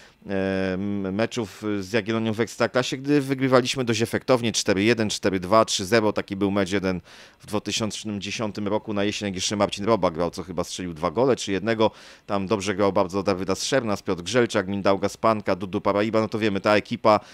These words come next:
co weszła po tych dwóch sezonach w pierwszej lidze. No i wtedy jakoś ta Jagiellonia nam leżała, bo tu naprawdę było cztery jeden, cztery dwa, trzy zero. I nawet jak był ten najgorszy sezon, gdy już spadaliśmy z Ekstraklasy w dwa tysiące trzynaście czternaście, to z Jagą akurat, y, tutaj dwa razy graliśmy,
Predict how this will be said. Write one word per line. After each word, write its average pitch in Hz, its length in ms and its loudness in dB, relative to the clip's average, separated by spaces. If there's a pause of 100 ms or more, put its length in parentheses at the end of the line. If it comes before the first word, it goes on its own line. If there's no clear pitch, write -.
(140)
co - 180 -2
weszła 110 320 0
po 98 140 -2
tych 107 220 -2 (360)
dwóch 110 200 -6
sezonach 107 400 0
w - 40 -16
pierwszej 107 280 -2
lidze. 127 200 2
No 127 60 4
i 143 40 0
wtedy 190 200 0
jakoś 160 160 2
ta 151 100 6
Jagiellonia 143 400 6
nam 131 180 4
leżała, 104 560 4
bo 101 120 -2
tu - 80 -4
naprawdę 113 300 2
było 87 160 -4
cztery 101 340 -2
jeden, 131 340 4
cztery 98 300 -4
dwa, 120 360 6
trzy - 260 -4
zero. 117 380 4 (460)
I 110 100 -4
nawet 135 280 4
jak 123 120 0
był 131 100 2
ten 123 140 4
najgorszy 123 420 2
sezon, 120 260 -2
gdy 110 80 -2
już 117 100 -2
spadaliśmy 120 520 2
z 104 60 0
Ekstraklasy 113 680 2
w 98 40 -6
dwa 107 140 0
tysiące 107 400 -6
trzynaście 110 460 -2
czternaście, 113 600 -2 (340)
to 110 200 0
z 101 140 -6
Jagą 117 340 4
akurat, 110 360 0
y, 101 320 2
tutaj 110 240 -2
dwa 101 180 0
razy 98 520 0
graliśmy, 107 560 0